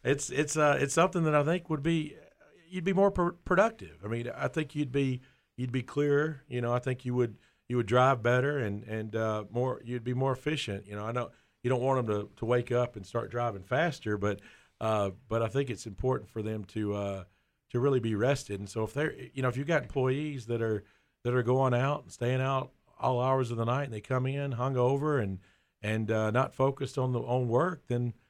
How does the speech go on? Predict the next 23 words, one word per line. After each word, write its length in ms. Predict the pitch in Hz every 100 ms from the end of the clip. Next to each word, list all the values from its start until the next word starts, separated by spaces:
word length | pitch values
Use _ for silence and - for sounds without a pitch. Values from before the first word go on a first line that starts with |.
| _ _
there's 160 | 131 131
a 40 |
good 180 | 143 131
chance 300 | 147 156 135
they're 120 | 127
gonna, 260 | 127 127 110 -
they're 100 | 117
gonna 180 | 135 127
get, 260 | 127 120 - _
they're, 120 | 117 107
they're 120 | 113
gonna 140 | 127 135
get 160 | 123
hurt, 420 | 104 147 165 131 -
and, 260 | 113 113 110 _ _ _ 113
and 80 |
that's 180 | 131 127
not 120 | 139
gonna 120 | 127 123
be 100 | 123
good 160 | 120
for 120 | -
anybody. 360 | 107 92 69